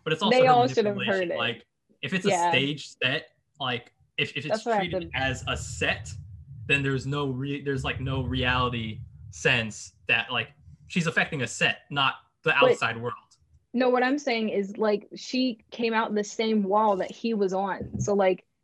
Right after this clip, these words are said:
Speaker 2: this is the front of the house wall. That's also where Monica was on the inside, 'cause the door is here and she's here and she shoots her out this way. So I'm like, he, she should have come flying across the screen. Like, she, she should have come flying right in the middle of everybody.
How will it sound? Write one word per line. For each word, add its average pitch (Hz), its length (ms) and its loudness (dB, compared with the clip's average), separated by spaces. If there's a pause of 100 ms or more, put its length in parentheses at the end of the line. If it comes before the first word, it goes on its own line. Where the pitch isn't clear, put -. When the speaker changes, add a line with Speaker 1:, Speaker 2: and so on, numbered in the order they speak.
(120)
Speaker 2:
this 214 260 4
is 226 120 0
the 214 100 2
front 208 260 2
of 196 60 2
the 196 80 2
house 190 280 2
wall. 160 440 -2 (400)
That's 208 260 4
also 226 300 4
where 214 120 6
Monica 202 380 0
was 180 200 0
on 196 100 -4
the 185 140 -4
inside, 196 440 0
'cause 180 120 -6
the 196 100 0
door 208 240 6
is 196 120 0
here 208 220 2
and 185 120 0
she's 202 220 -2
here 196 280 2
and 170 140 -8
she 190 100 -4
shoots 220 280 -4
her 202 80 4
out 180 140 2
this 202 220 4
way. - 260 -6 (280)
So 214 100 0
I'm 214 80 4
like, 214 200 2
he, - 400 -2
she - 340 -2 (100)
should - 200 0
have 277 80 4
come 247 160 2
flying 254 340 6
across 233 380 2
the - 280 -20
screen. 240 440 2
Like, 190 160 2
she, - 180 -6 (260)
she 247 200 -2
should 247 180 -2
have 240 60 -2
come 220 180 -2
flying 220 280 -2
right 208 220 2
in 208 80 -2
the 196 80 -2
middle 214 260 2
of 180 120 0
everybody. 160 580 -6